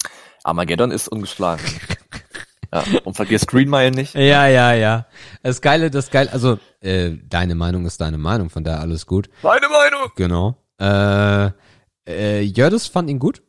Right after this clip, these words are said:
Speaker 2: Jördis fand
Speaker 1: Ja.
Speaker 2: ihn wirklich gut. Ähm, und ich hab mit Adde gestern lange telefoniert und dann kamen wir auch irgendwann auf Filme, weil Adde hat sich jetzt, äh, Once Upon a Time in Hollywood gekauft,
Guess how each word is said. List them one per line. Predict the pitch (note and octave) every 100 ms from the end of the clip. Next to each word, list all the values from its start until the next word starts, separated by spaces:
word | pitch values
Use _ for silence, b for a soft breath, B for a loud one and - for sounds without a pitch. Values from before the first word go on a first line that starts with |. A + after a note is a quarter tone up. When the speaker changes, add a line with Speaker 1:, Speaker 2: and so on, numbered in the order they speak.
| _ _ _ _ _
Speaker 2:
Jördis | A2 C#3+
fand | - A#2
Speaker 1:
Ja. |
Speaker 2:
ihn | G#2+
wirklich | B2+ E3 -
gut. | D#3+ E3+ - G#2+
Ähm, | A2 A2 G#2+ G#2+ G#2+ _
und | G2+ G#2
ich | G#2
hab | B2+ B2+
mit | A2 G#2+ - -
Adde | C#3 D3 C#3+ C#3+
gestern | A#2+ C#3+ - E3 C3+
lange | C3+ C#3
telefoniert | - C#3 C3 C#3 C3 C3
und |
dann | A2
kamen | G2 A2+ G#2+
wir |
auch | G2
irgendwann | F#2+ G#2+ G2+
auf | F#2+
Filme, | - D#3 D#3 C3
weil | G#2+
Adde | G#2+ A2+
hat | A2+ -
sich | A2 -
jetzt, | G#2 G2 - -
äh, | F#2 F#2+ F#2+ b b b b
Once | A#2 C3+
Upon | C3+ B2+ A#2+
a |
Time | B2 A2+
in | G2+ D#3+
Hollywood | G#3+ F#3+ -
gekauft, | F3 F3+ F3+ -